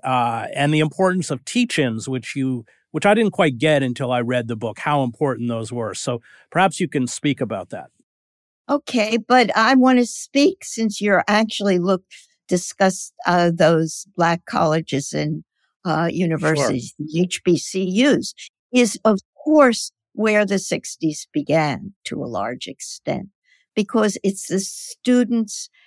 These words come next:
Speaker 2: at schools like Fisk University in Nashville or Moorhead and Spelman in Atlanta that really began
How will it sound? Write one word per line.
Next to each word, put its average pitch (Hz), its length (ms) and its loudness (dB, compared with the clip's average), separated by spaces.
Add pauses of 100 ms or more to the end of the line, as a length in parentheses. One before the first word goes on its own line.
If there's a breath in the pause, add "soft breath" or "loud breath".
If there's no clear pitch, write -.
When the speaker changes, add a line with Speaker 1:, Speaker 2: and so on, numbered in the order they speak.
(120)
Speaker 2:
at 185 200 -2
schools 185 640 -4
like 165 260 -2
Fisk - 380 -6
University 185 760 -2
in 165 120 -2
Nashville 165 920 -4 (420 loud breath)
or 160 340 0
Moorhead 175 760 0 (120)
and 147 500 -10 (160)
Spelman 170 800 -2
in 160 140 -4
Atlanta 170 840 -4 (440 soft breath)
that 214 260 0
really 247 800 4
began 175 1000 0